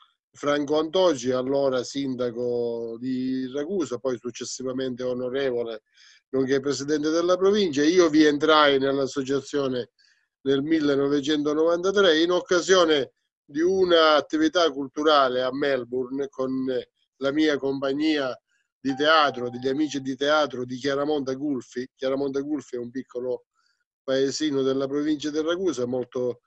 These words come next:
eh, civettuolo, molto simpatico, eh, della fascia montana, e siamo andati lì. Era la mia prima volta di contatto con le comunità, eh, degli emigrati. Subito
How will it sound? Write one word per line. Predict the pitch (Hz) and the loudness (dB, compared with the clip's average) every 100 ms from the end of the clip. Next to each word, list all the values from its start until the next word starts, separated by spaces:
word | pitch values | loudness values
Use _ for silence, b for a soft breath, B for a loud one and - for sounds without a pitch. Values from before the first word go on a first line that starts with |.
| _ _ _ | _ _ _
eh, | - 131 127 123 123 | -6 -4 -4 -4 -6
civettuolo, | 120 139 135 131 156 160 143 127 120 120 120 123 120 120 120 120 123 120 | -4 -2 -2 0 2 2 2 0 -2 -2 -2 -2 -2 -2 -2 -4 -4 -6
molto | 120 127 - 143 | -6 -8 -6 -6
simpatico, | 160 165 165 127 113 110 110 - B B B B | -6 0 2 2 -2 -10 -12 -14 B B B B
eh, | 127 123 | -10 -8
della | 127 131 135 131 131 123 | -6 -2 0 0 0 -2
fascia | 139 131 - 147 | -4 -4 -4 0
montana, | 170 175 170 131 120 110 b b b | 0 2 2 2 -2 -10 b b b
e | b 196 | b 4
siamo | 233 226 | 6 8
andati | 220 196 175 170 | 6 6 6 6
lì. | 151 139 | 6 2
Era | - 175 165 | 2 4 6
la | 160 160 | 4 6
mia | 170 165 | 6 6
prima | 165 175 | 6 4
volta | 170 175 165 147 | 6 6 4 0
di | 143 | -2
contatto | 143 156 151 151 - 135 | 0 0 2 0 0 -4
con | 139 139 | -4 -4
le | 135 | -4
comunità, | 147 151 151 147 156 147 131 b b b | -4 -4 -4 0 2 2 0 b b b
eh, | - 151 | -10 -4
degli | 165 185 | -2 2
emigrati. | 208 220 175 123 123 | 2 2 0 -2 -6
Subito | 135 180 156 135 139 127 | -8 -4 -2 0 0 -2